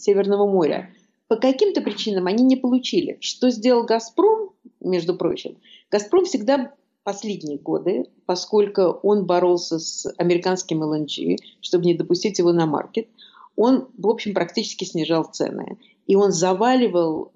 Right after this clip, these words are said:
маркет дешёвым спотовым газом. А в этом году он не стал заваливать дешёвым спотовым газом, потому что в основном американский сжиженный газ уходил в Бразилию,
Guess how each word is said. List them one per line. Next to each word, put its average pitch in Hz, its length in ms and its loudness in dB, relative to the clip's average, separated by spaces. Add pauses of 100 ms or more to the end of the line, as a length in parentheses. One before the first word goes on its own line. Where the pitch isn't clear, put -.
маркет 220 640 2
дешёвым 190 560 2
спотовым 175 560 0
газом. 151 320 -2 (540)
А 247 120 2
в 311 60 4
этом 392 240 4
году 185 500 0 (400)
он 285 160 4
не 392 100 6
стал 349 220 0
заваливать 175 460 -2
дешёвым 160 340 -8
спотовым 170 400 -4
газом, 262 380 2
потому 196 380 2
что - 460 -2
в 180 60 -10
основном 208 640 0 (480)
американский 233 640 2 (280)
сжиженный 190 460 2
газ 175 380 0
уходил 196 600 0
в 165 760 -2
Бразилию, 175 720 -2